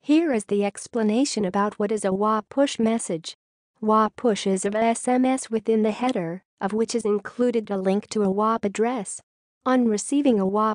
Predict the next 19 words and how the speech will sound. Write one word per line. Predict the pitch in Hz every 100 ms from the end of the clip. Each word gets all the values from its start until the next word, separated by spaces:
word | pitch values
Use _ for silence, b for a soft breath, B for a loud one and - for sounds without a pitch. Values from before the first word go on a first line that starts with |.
| -
push, | 220 185 - - _ _
the | 220
compatible | 240 233 - 269 254 190
mobile | 165 185 202 220 208
handset | 226 277 311 - 185 -
automatically | 247 262 220 233 247 254 202 190
gives | - 185 -
the | -
user | 190 214 262 254 226
the | 180 190
option | 196 196 - 185 190 - _ -
to | -
access | 277 269 - 208 -
the | 208
wap | 202 214 233 -
content | 233 226 226 214 185 196
on | 190 175
his | 196 196
handset. | - 262 254 - 190 165